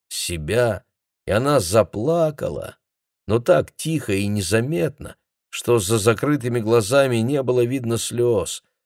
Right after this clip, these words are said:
только в горле застрял комок, и грудь сдавила. Хацуэ прижалась к Исмаилу, незаметно плача,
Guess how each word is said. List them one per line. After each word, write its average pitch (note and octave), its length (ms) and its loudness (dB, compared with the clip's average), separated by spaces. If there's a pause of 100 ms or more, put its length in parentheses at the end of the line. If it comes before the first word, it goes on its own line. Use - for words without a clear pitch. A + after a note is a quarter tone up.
(160)
только A2 300 2
в F2+ 160 -2
горле F#2+ 540 2
застрял G2+ 580 2
комок, A2 640 0 (320)
и F#2 100 -4
грудь F#2 420 0
сдавила. E2+ 720 -2 (560)
Хацуэ G#2 640 2
прижалась G2 640 2
к - 100 -12
Исмаилу, G2 800 0
незаметно F2+ 720 -2
плача, F#2+ 600 0